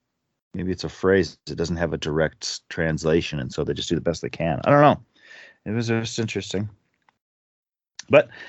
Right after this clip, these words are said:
um, it's reiterated again, these corrective measures will happen. Wealth and treasure is gonna become plunder. Uh, you're gonna cross over with your enemies to a land you do not know. And I think this is, I think the purpose of this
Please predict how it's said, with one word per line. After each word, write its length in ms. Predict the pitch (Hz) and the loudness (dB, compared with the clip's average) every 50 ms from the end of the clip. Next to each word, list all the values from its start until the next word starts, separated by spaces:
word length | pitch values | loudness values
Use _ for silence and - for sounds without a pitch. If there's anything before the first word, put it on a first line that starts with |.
| - - - | -18 -6 2
um, 580 | 135 139 135 135 131 131 135 135 131 131 131 127 123 - _ _ _ _ _ - | 6 8 10 10 10 10 8 6 2 0 -4 -6 -8 -12 _ _ _ _ _ -4
it's 320 | 110 143 139 - - - - | -2 -2 -2 -4 -8 -10 -4
reiterated 840 | 147 147 143 147 151 156 156 147 151 151 151 151 151 147 156 143 151 | 0 2 4 6 6 4 4 2 2 2 2 2 2 0 -2 -6 -6
again, 420 | 135 131 160 175 156 131 139 139 | -4 -2 0 2 2 2 2 2
these 240 | 127 131 139 135 - | 0 0 0 -2 -4
corrective 400 | - - 135 127 127 - 131 120 | -4 -4 -2 -2 -2 -4 -4 -2
measures 640 | 131 131 127 131 135 131 135 131 - - - - _ _ _ _ _ _ _ - 104 90 - - | -2 -2 -2 -4 -6 -8 -8 -10 -14 -16 -18 -20 _ _ _ _ _ _ _ -14 -14 -12 -6 -2
will 340 | 98 110 123 135 139 143 143 | 2 4 6 6 6 4 4
happen. 640 | 139 139 139 147 160 - - 101 98 110 127 127 - _ _ _ _ _ _ _ _ _ - | 4 4 6 6 4 4 2 0 0 0 -2 -6 -8 _ _ _ _ _ _ _ _ _ -2
Wealth 240 | 98 104 110 113 - | 0 2 2 2 0
and 100 | 120 113 | -4 -10
treasure 400 | - - 120 123 127 123 135 139 | -4 0 2 2 2 4 2 0
is 120 | 127 117 | 0 0
gonna 100 | 120 113 | -2 -6
become 320 | 101 101 - - 98 87 82 | -8 -6 -6 -6 -8 -8 -8
plunder. 800 | - - _ _ - 101 113 135 135 127 127 131 135 135 135 - - _ - - - _ _ _ _ _ _ _ - | -12 -18 _ _ -4 -2 0 0 0 2 2 2 0 0 -2 -6 -14 _ -20 -20 -20 _ _ _ _ _ _ _ -4
Uh, 100 | 85 85 | -2 -2
you're 220 | 85 82 85 82 | -2 -2 -4 -4
gonna 240 | - - 110 117 104 | -2 0 0 0 0
cross 400 | - - - 120 123 123 123 - | 0 0 2 4 4 4 4 2
over 160 | 131 120 123 | 0 2 2
with 120 | 120 113 | 0 0
your 160 | 107 98 - - | -2 -2 -2 0
enemies 340 | 120 123 127 131 123 123 | 0 2 2 2 0 -2
to 140 | - - 110 | 0 0 0
a 20 | 98 | 0
land 460 | 90 95 107 113 123 131 135 131 120 | 2 4 4 6 6 6 4 4 2
you 80 | 120 | 0
do 160 | 98 - 120 123 | -2 -2 0 2
not 200 | 127 123 - 67 | 2 2 2 2
know. 400 | 95 104 123 127 113 85 82 - - _ _ _ _ _ _ _ _ _ _ _ _ _ | 2 4 6 6 6 6 2 -2 -8 _ _ _ _ _ _ _ _ _ _ _ _ _
And 100 | 95 98 | -4 0
I 100 | 113 123 | 0 2
think 140 | 117 104 117 | 2 0 0
this 200 | 123 120 - - | -2 -2 -2 -2
is, 220 | 101 87 82 - - | -6 -6 -6 -6 -4
I 60 | - | 0
think 160 | 370 427 - | 0 2 2
the 80 | 392 - | 0 -2
purpose 480 | - - 147 143 143 - 123 - - | 0 4 4 4 6 4 2 -2 -2
of 80 | 104 87 | -2 -2
this 240 | 90 87 82 - | -2 -2 -2 -4